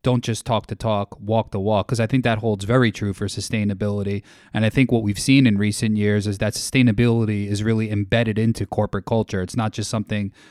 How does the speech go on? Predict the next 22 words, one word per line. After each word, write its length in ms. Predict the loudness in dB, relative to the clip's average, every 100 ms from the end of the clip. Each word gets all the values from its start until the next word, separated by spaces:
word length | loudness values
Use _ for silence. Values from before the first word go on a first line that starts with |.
| _
that 140 | -6
companies 420 | -2 0 4 4
are 80 | 2
talking 420 | 2 2 2 0
about. 280 | 0 0 0
It's 100 | 0
something 220 | 0 2
that 120 | 0 0
they're 140 | -2
acting 340 | -2 -2 -2
upon 320 | -2 0 0 0
and 120 | 0
acting 260 | -2 -4
upon 320 | -6 -4 -2 0
very 240 | 0 0
wisely 720 | 0 0 2 0 0 0 0 -6 -20 -20 _
and 200 | -2 0
very 320 | 2 2 0
specifically 960 | -2 -4 -6 -2 -2 -2 -4 -2 -2 -4
and 140 | -4
with 180 | -4 -4
purpose. 560 | 0 -2 0 -6 -6 -12